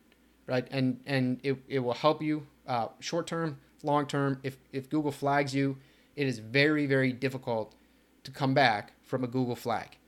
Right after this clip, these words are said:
You're, you're basically on Google's blacklist. You don't want that to happen. <clears throat> So don't do it. Um, get lots of online reviews. That's probably, after you've, you've set up the profile correctly, after you've optimized your profile,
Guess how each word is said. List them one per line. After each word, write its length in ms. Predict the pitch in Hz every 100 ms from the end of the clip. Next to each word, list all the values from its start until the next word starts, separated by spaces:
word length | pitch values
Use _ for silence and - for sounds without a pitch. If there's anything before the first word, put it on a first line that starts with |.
| _ _ _ _
You're, 140 | 120
you're 120 | 113 131
basically 300 | 135 131 123
on 60 |
Google's 300 | 120 117 113
blacklist. 520 | - 113 104 101 95
You 60 | 120
don't 220 | 117 131
want 140 | 127 127
that 140 | 117
to 80 | 107
happen. 340 | 113 98 - _ _ _ _ - - _
<clears throat> 260 | - - - - -
So 100 | 127
don't 200 | 127 120
do 100 | 107
it. 100 | - - _ _ _ _ _
Um, 360 | 131 123 120 -
get 160 | 147 175
lots 220 | 160 160
of 80 | 165
online 300 | 147 139 131
reviews. 380 | 127 123 117 98
That's 240 | 139 139
probably, 720 | - 156 156 156 143 135 131 - - _ _ -
after 280 | 170 -
you've, 240 | 196 170 135 -
you've 200 | 156 151
set 160 | - 160
up 100 | 156
the 60 | 143
profile 400 | 156 139 147 139
correctly, 400 | - 139 143 139
after 180 | 135
you've 120 | 147 123
optimized 500 | 92 131 135 131 127
your 80 |
profile, 520 | 123 131 131 131 131